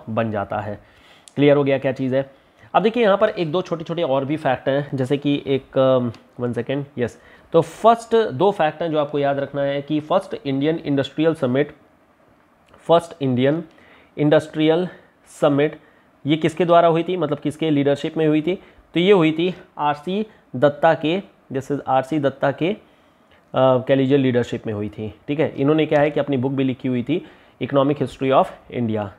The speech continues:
ठीक है। और नाइनटीन ज़ीरो फ़ाइव में भी एक समिट हुई थी,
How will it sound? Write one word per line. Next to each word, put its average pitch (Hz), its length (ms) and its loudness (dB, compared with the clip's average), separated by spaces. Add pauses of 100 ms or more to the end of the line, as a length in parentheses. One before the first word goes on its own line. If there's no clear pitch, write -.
(120)
ठीक 139 120 -6
है। 185 120 -4 (720)
और 156 280 6 (280)
नाइनटीन 151 460 0
ज़ीरो 165 180 0
फ़ाइव 160 320 0
में 175 100 0
भी 170 100 2
एक 165 100 -4
समिट 170 300 -2
हुई 165 120 0
थी, 170 220 -2